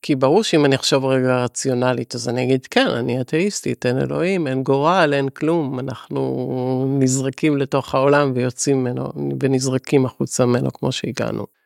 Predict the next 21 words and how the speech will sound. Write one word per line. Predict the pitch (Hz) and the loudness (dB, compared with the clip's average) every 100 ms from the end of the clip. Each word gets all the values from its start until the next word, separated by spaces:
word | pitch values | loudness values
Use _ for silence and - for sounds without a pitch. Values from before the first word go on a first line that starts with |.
| _ _ | _ _
אבל | 139 143 | -6 -2
יש | 151 156 | -2 0
דברים | 175 190 202 | 2 4 4
אחרים, | - 190 196 240 220 | 2 0 4 4 2
כאילו, | - 143 135 | 0 -2 -2
שממלאים | 131 - 135 131 135 139 170 170 | -4 -4 -2 0 0 2 4 4
את | 151 - | 2 0
המקום | 131 123 - 147 160 | -2 -4 -2 0 0
הזה | 147 131 | -2 -4
של | 117 135 135 | -6 -6 -4
האמונה. | 131 127 131 131 147 143 135 _ _ _ - | -4 -2 0 0 -2 -4 -10 _ _ _ -14
אה, | 131 131 - - | -10 -8 -8 -4
אני | 147 | 2
לא | 165 | 4
יודעת, | 180 156 139 | 4 2 0
אני | |
צריכה | 135 - 156 | -6 -2 -2
לחשוב | - - 143 | -2 -6 -2
על | 147 | -2
זה | 131 | 0
יותר. | 123 - 139 131 | -2 -4 -6 -6